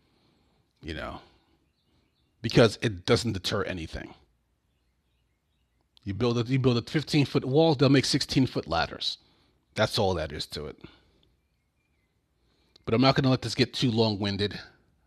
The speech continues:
So, plus my tooth is starting to hurt from all this talking. <laughs>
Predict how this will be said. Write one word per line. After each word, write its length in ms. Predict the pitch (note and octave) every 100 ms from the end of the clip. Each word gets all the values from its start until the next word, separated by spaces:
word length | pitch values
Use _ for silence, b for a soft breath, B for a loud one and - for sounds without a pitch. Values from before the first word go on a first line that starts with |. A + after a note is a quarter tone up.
| _ _ _
So, 420 | - G2+ G2 - - b b b b b
plus 260 | - C#3 -
my 100 | A#2+
tooth 260 | - B2+ -
is 80 |
starting 300 | - B2 -
to 60 | A2
hurt 200 | A2 A2+
from 180 | B2 G#2+
all 80 | G#2+
this 140 | -
talking. 380 | - G2+ -
<laughs> 40 | -